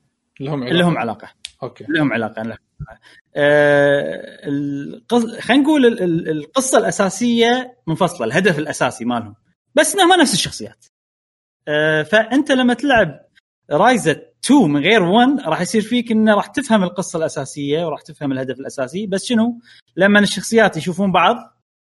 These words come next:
Speaker 2: ويقولون: "أوه، من زمان ما شفتك"، أنت ما عندك الكونتكست أو ما تدري إنهم، آه، كانوا ربع من قبل. يشرحوا لك طبعا، يقولون لك هالشغلة،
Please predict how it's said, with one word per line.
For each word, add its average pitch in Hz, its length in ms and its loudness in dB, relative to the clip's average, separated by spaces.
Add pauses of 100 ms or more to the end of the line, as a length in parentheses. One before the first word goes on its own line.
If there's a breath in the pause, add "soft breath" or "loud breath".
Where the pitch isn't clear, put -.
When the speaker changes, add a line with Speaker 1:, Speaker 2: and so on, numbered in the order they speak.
(360)
Speaker 2:
ويقولون: 170 320 -2
"أوه، 320 220 6
من 269 100 6
زمان 262 240 4
ما 254 100 4
شفتك"، 202 420 -4
أنت 208 340 0 (160)
ما 190 260 2
عندك 180 280 2
الكونتكست 165 520 -2
أو 143 60 -4
ما 165 120 0
تدري 143 260 -4
إنهم، 139 260 -2
آه، 160 340 2
كانوا 135 260 0
ربع 131 220 -2
من 120 180 -4
قبل. 110 140 -10 (240 loud breath)
يشرحوا 202 400 2
لك 196 120 4
طبعا، 127 300 -2 (280)
يقولون 139 280 -4
لك 139 160 -4
هالشغلة، 123 400 -12